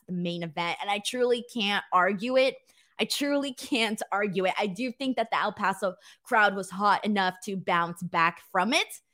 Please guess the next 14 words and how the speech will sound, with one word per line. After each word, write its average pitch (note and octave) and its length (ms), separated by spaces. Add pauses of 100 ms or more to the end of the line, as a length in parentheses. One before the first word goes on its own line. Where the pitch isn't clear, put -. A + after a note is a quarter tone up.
(240)
but A3 100
there D4 100
still A#4 200
would G4+ 140
have F#4 100
been, D#4+ 100
but F4 120
if D4+ 140
it F4 80
would C5 120
have D#4+ 80
been D4 160
the B3 160 (100)
opener, E4 480